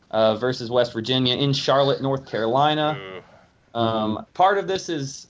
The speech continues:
Speaker 1: um, I want it to happen. I'm biased. I want West Virginia to have a bad season to confirm my belief in them this year.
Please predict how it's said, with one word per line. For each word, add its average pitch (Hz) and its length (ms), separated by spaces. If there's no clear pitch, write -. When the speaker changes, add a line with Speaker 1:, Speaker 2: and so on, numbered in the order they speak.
Speaker 1:
um, 110 680
I 113 160
want 123 320
it 147 100
to 151 100
happen. 147 520
I'm 117 180
biased. 135 460
I 110 100
want 127 360
West 139 240
Virginia 143 400
to 135 80
have 131 160
a 135 80
bad 131 260
season 139 460
to 120 160
confirm 123 680
my 123 200
belief 120 420
in 165 140
them 175 180
this 175 220
year. 180 380